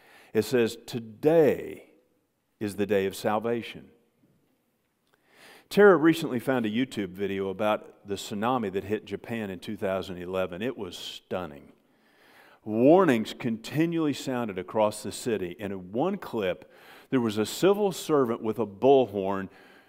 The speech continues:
pleading with people to flee. He was pleading with people who were standing on a concrete walkway overlooking the ocean. And he's bellowing out warnings.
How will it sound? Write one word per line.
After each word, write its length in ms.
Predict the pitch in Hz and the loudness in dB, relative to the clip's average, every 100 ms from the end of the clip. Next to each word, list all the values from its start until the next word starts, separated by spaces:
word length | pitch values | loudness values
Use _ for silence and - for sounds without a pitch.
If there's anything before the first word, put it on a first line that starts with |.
| _ _ | _ _
pleading 960 | - - 156 160 220 254 214 123 92 82 - | -20 -10 -2 4 6 8 8 6 2 -8 -2
with 280 | 113 107 - | -2 -2 -4
people 500 | - 135 131 117 107 | 2 4 4 -2 -4
to 180 | - | -6
flee. 500 | 110 - 131 104 87 - - - | -6 -4 -2 0 -4 -8 -18 4
He 140 | 160 | 6
was 200 | 151 131 | 6 2
pleading 420 | - 190 226 226 | 2 6 6 6
with 140 | 147 120 | 2 2
people 320 | 143 139 139 | 2 2 2
who 100 | 123 | 2
were 120 | 131 | 2
standing 580 | 120 - 160 175 202 190 | -2 -4 0 2 2 0
on 180 | 143 139 | 0 0
a 40 | |
concrete 680 | 131 - 165 175 - 160 151 | 0 0 0 0 0 2 2
walkway 640 | 123 139 143 139 120 113 120 - | 4 6 8 6 2 2 0 2
overlooking 800 | 170 196 208 247 196 156 156 170 | 6 6 6 4 6 4 4 0
the 180 | 180 202 | 0 2
ocean. 520 | 214 254 233 - - - _ _ _ _ _ _ _ - | 2 2 0 -6 -12 -16 _ _ _ _ _ _ _ -6
And 180 | - 139 135 - - | 0 0 0 -16 0
he's 200 | 196 170 | 0 0
bellowing 760 | 131 - 202 254 262 170 117 | -4 8 10 10 10 8 6
out 220 | 107 101 104 | 4 2 2
warnings. 460 | 98 85 80 85 | -4 -4 -8 -14